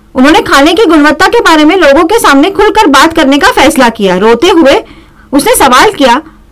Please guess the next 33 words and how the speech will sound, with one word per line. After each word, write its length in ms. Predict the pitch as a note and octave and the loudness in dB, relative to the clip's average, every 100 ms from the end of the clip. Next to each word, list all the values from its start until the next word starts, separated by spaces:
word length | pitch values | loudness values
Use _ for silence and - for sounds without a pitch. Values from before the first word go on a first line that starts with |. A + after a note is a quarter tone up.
| - - _ - | -20 -20 _ -8
कि 80 | F4+ | -2
उन्हें 280 | G4 D#4+ G#4 | 2 2 2
इतना 300 | F4+ D#4 G4 | 0 0 0
कम 280 | C4 F#4+ G4 | 0 -2 0
गुणवत्ता 400 | F4+ D#4+ E4 G4 | 0 0 0 0
वाला 260 | E4+ C#4+ | 0 0
खाना 320 | D#4+ D#4+ C4 F4 | 0 0 -2 -2
क्यों 300 | - E4 A#4+ | -2 -2 0
खिलाया 360 | G4+ E4+ D4+ | 0 2 2
जा 220 | C#4 C4+ A3 | 2 2 0
रहा 160 | G3+ | 0
है, 320 | A#3 B3 G4+ - - - _ _ _ _ - | 0 -2 -4 -10 -20 -20 _ _ _ _ -2
जबकि 280 | C4+ C4+ G#4+ C#5 - - | -2 0 0 0 -2 -2
यूपी 280 | C4 C#4 G#4+ | 0 2 2
सरकार 360 | B4 E4+ F4+ G#4+ | 2 0 0 0
पहले 300 | C#4 B3+ C#4+ | 0 2 2
ही 140 | G4 | 2
पौष्टिक 440 | G4 D#4+ E4 G4 | 2 0 0 0
आहार 260 | F4+ D#4+ D#4+ | 0 2 0
के 140 | E4+ | 0
लिए 180 | E4 F4 | 0 0
फंड 220 | A#4+ F4 | 0 0
मुहैया 360 | D#4+ D#4 C4 E4 | 2 2 2 0
करा 260 | E4 D#4+ G4 | 0 0 0
चुकी 340 | G4+ F#4+ C4+ | -2 0 0
है। 200 | A3 - - - _ _ _ _ _ _ _ _ _ - - - - | -2 -6 -12 -20 _ _ _ _ _ _ _ _ _ -20 -20 -20 -6
पुलिस 240 | D4+ G4+ B4 | -2 0 0
अधिकारियों 460 | D4 G4 F4 F#4+ | 0 0 0 0
ने 100 | A#4 | -2
कहा 300 | A#4 D#4 B3+ | -2 -2 0
कि 220 | C4 B3+ D#4 | -2 -2 -2
कुमार 380 | D4 B3+ E4+ | 0 0 0
का 260 | G#4 A#3 B3 | 0 -4 -6